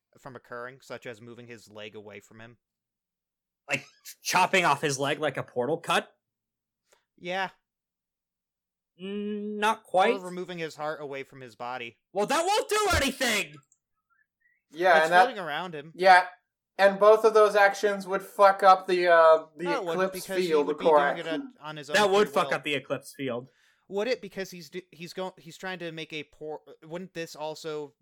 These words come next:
Speaker 2: If
Speaker 1: break
Speaker 2: you,
Speaker 1: it
Speaker 2: if
Speaker 1: as
Speaker 2: you
Speaker 1: well,
Speaker 2: did it
Speaker 1: since
Speaker 2: as
Speaker 1: he
Speaker 2: get-
Speaker 1: is causing
Speaker 2: Uh, no, not
Speaker 1: This
Speaker 2: to the
Speaker 1: isn't
Speaker 2: ring.
Speaker 1: causing harm. The, the ring is part of me, though, so yes, this is an action that breaks it anyway.
Speaker 2: Not quite.
Speaker 1: If I throw the ring and it comes right back, that ring is part of me.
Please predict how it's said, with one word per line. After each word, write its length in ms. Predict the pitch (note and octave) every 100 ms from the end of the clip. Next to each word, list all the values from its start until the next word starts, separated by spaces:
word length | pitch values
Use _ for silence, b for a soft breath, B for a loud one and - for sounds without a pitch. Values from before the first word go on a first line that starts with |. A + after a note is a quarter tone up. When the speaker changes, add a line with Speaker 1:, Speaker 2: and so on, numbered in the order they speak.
| _ _ -
Speaker 2:
If 120 | F#3
Speaker 1:
break 120 | C#3
Speaker 2:
you, 80 | G3+
Speaker 1:
it 140 | D3+ E3
Speaker 2:
if 100 | G3
Speaker 1:
as 60 | G#3
Speaker 2:
you 80 |
Speaker 1:
well, 80 | F#3+
Speaker 2:
did 100 | G3+
it 40 | G3
Speaker 1:
since 80 | F3
Speaker 2:
as 40 | C3+
Speaker 1:
he 60 |
Speaker 2:
get- 120 | D3 C3+
Speaker 1:
is 120 | -
causing 340 | C#3+ C3+ B2+ _ _ _ _ _ _ _ _
Speaker 2:
Uh, 140 | E3 F3+
no, 180 | F3+ E3+
not 180 | F3+
Speaker 1:
This 80 | E3
Speaker 2:
to 60 | F#3+
the 60 |
Speaker 1:
isn't 100 | D#3
Speaker 2:
ring. 100 | C3
Speaker 1:
causing 260 | A2+ E3 D3+
harm. 380 | C3+ D#3 D3 C3+
The, 120 | B2+ - _ G2 C#3 _ _ _ _ _ _ _ _ _ _ D3
the 100 | D3+
ring 160 | E3+ F3
is 100 | -
part 220 | E3 C#3+
of 60 |
me, 160 | C3+ D3
though, 240 | C3+ A2+
so 180 | A2 B2+
yes, 300 | B2 C3+ C3+
this 180 | A#2 A2
is 300 | A2+ B2 B2+
an 80 | A#2+
action 340 | A2+ A2+ -
that 160 | A2 A2
breaks 320 | A2 A2 -
it 60 | A#2
anyway. 440 | B2 A2+ G#2 G2 _ _ _ _
Speaker 2:
Not 240 | F3+ G3+ -
quite. 320 | D3 A#2 A#2 _ _ _ _ _ _ _ _ -
Speaker 1:
If 160 | D#3+ A3
I 140 | B3
throw 260 | A3 A3+ A3
the 80 |
ring 220 | E3 F3 D#3+
and 100 | C#3
it 60 |
comes 260 | D#3 D#3+ D3
right 180 | C#3+ -
back, 280 | D3+ C3 C#3
that 220 | D3 C#3
ring 160 | D3
is 100 | C3
part 240 | - B2 G#2+
of 100 | F#2+
me. 220 | G2+ F#2+